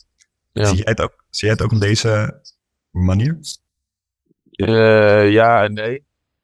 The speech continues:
Speaker 1: Ja, ja, het klopt wel wat je zegt. Alleen, eh, het is niet, het, nu klinkt het alsof het een hele vanzelfsprekende keuze is. Ehm, ik denk dat de grootste, ehm, allereerst het, de uitdaging is dat we,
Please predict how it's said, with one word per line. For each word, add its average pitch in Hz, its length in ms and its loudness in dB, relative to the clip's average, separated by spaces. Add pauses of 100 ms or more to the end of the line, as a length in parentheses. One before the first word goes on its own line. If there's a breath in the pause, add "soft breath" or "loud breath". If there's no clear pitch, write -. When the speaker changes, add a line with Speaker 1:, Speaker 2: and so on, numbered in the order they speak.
(240)
Speaker 1:
Ja, 98 340 -2
ja, 98 560 0
het - 220 -16
klopt 104 220 -6
wel 95 200 2
wat 95 160 -2
je 90 80 -6
zegt. 95 360 -4
Alleen, 90 400 0
eh, 90 320 -2
het - 140 -10
is 95 100 -12
niet, 104 320 -8
het, 95 160 -6
nu 104 260 -4 (680)
klinkt 117 280 0
het 104 140 -2
alsof 101 280 0
het 92 100 -6
een 98 100 -4
hele 101 260 0
vanzelfsprekende 98 960 -2
keuze 107 360 0
is. - 320 -8 (800 soft breath)
Ehm, 95 460 -2 (1400)
ik 110 100 -14
denk 123 200 2
dat 117 120 2
de 110 60 -6
grootste, 127 400 0
ehm, 110 480 2 (1160)
allereerst 110 480 0
het, - 260 -8
de 87 160 -4
uitdaging 104 600 0
is 101 120 -6
dat 101 200 -4
we, 98 360 0